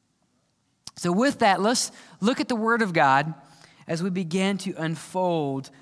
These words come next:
this thought of, "Is there more? How do I fit into God's redemptive plan?" This is the book of Acts. In my scriptures, it simply says Acts,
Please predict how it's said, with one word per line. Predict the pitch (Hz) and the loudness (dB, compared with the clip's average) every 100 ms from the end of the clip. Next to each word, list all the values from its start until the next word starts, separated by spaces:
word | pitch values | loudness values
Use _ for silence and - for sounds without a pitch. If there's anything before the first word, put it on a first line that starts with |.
| - | -8
this | 151 180 165 - - - | -2 -2 -2 -6 -10 -4
thought | - 196 175 156 | 2 4 6 4
of, | 156 - - _ | 0 -4 -20 _
"Is | - 262 | -2 0
there | 226 254 | 2 2
more? | 233 247 196 113 104 - _ _ _ _ _ _ | 2 2 0 -4 -8 -18 _ _ _ _ _ _
How | - 254 | 0 2
do | 262 | 4
I | 240 | 2
fit | 214 226 | 0 -4
into | 160 190 | -4 -4
God's | 180 185 170 | 2 2 2
redemptive | 170 151 170 160 147 - - | -2 -2 -2 -2 -6 -8 -10
plan?" | 175 151 131 | -4 -2 0
This | 190 247 | 0 0
is | 233 | 2
the | 220 | 2
book | 262 277 - - 190 180 | 2 0 -4 -12 -6 -2
of | 190 - | 0 4
Acts. | 233 180 147 | 4 4 2
In | 196 196 | -2 4
my | 202 247 | 4 4
scriptures, | - - 254 180 247 | 0 -2 -4 -2 -2
it | 214 - | -2 0
simply | 226 214 220 | 0 0 0
says | - 214 214 208 - - - _ _ _ _ _ _ _ | 2 2 2 0 -6 -18 -20 _ _ _ _ _ _ _
Acts, | 202 151 - - - - | 2 2 -4 -4 -4 -6